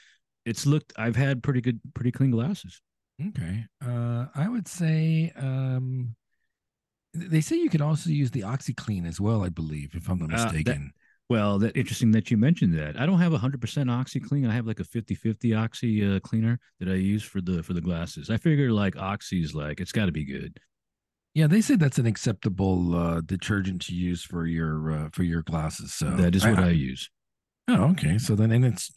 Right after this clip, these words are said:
Speaker 2: it's cheaper than the P B W. That P B,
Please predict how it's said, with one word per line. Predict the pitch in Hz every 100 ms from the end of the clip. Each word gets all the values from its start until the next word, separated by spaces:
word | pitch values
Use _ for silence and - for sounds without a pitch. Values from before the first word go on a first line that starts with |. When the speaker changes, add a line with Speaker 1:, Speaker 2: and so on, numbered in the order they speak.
| -
Speaker 2:
it's | 113 -
cheaper | - 156 135 120
than | 110
the | 101
P | - 123
B | 104
W. | 98 127 90
That | 82
P | 107
B, | 98 107 - 104 101 101